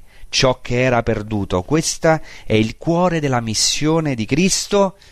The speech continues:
nel Vangelo di Luca, ma in generale della sua missione, in senso globale,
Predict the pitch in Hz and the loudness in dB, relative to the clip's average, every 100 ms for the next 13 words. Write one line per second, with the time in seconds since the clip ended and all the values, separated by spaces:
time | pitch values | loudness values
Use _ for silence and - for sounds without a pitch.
0 | - - 95 98 98 101 92 104 117 92 | -16 -6 -2 0 2 0 2 0 0 0
1 | 85 85 87 82 110 107 80 73 - - | 0 -2 -6 -4 -2 0 0 -2 -6 -14
2 | - - 80 80 - 87 85 - 139 120 | -18 -10 -4 -2 0 -2 -2 -2 0 0
3 | 85 82 - - - - - - - 87 | 0 -6 -12 -20 -20 -20 -18 -10 -6 -4
4 | - 80 78 80 117 117 113 117 | -4 -4 -6 -2 0 0 0 -4